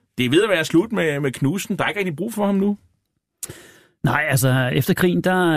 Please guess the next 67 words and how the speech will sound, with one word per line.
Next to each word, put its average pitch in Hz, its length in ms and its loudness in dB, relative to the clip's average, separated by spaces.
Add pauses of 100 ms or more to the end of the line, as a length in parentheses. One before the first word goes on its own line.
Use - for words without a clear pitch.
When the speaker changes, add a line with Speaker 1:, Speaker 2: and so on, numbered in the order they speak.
(520)
Speaker 2:
øh, 127 80 -4
vil 143 80 2
han 147 80 4
jo 143 60 4
egentlig 151 180 0
gerne 147 180 0
tilbage 151 300 -2
til - 120 -10
General 135 220 0
Motors, 135 560 -4 (200)
øh, 123 400 -6
og 123 80 -4
henvender 165 280 2
sig 135 120 -2
også 139 120 -4
til - 80 -6
sin 147 120 -4
gamle 131 240 -2
chef, - 260 -4
Alfred 135 200 -4
Sloan, 135 380 0
øh, 113 500 -2
men, 120 220 0
men, 120 200 0
men 113 100 0
Sloan, 139 240 2
han 156 100 2
siger 147 140 -2
til 135 120 -2
ham, 127 80 2
"Nej, 127 400 0
altså, - 500 -4
pensionsalderen, 139 520 -2
den 127 100 2
er - 40 4
jo 127 60 2
femogtres 135 440 -2
hos 113 140 -6
os, 117 160 -4
så - 120 -8
det - 120 -8
kan 151 120 -2
du 139 60 0
altså - 180 -4
ikke. 120 120 -4
Du 120 60 -4
kan 117 80 -2
få 147 100 -2
en, 131 380 2 (720)
en 113 140 0
proforma-placering 127 1500 -2
i 123 40 2
vores 120 180 -2
bestyrelse," 175 540 -2
og - 120 -2
så 170 120 -2
bliver 165 120 2
han 143 80 2
faktisk 151 320 -2
sendt 143 160 2
til 147 100 2
Europa 127 340 0
på - 140 -4
sådan 123 220 2
en, 113 120 2
en 117 200 0
inspektionstur, - 960 -4